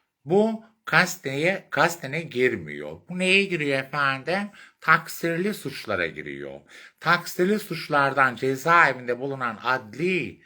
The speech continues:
olan mahkumlarımız dahi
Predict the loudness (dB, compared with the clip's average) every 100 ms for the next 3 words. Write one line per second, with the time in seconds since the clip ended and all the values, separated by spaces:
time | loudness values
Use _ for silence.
0 | -20 _ _ -2 2 2 2 -6 -20 -6
1 | 0 2 0 -8 0 0 2 0 0 4
2 | 6 6 2 2 2 0